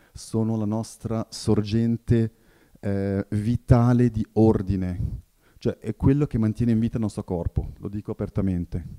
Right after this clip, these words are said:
La domanda è, eh, se vogliamo queste onde millimetriche. È una domanda che lancio così nel pubblico.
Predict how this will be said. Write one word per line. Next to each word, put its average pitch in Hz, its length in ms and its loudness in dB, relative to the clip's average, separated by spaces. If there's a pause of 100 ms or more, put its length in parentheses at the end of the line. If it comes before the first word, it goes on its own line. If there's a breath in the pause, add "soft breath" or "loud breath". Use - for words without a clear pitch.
(1600)
La - 100 -6
domanda 110 440 0
è, 101 240 0
eh, 95 560 -2 (560)
se - 200 -16
vogliamo 117 360 0
queste 110 280 2
onde 104 260 6
millimetriche. 98 680 0 (1900 loud breath)
È 110 80 -4
una 101 280 4
domanda 104 380 2
che 110 100 -6
lancio 101 440 -2
così 104 260 -4
nel 101 160 0
pubblico. 92 600 -6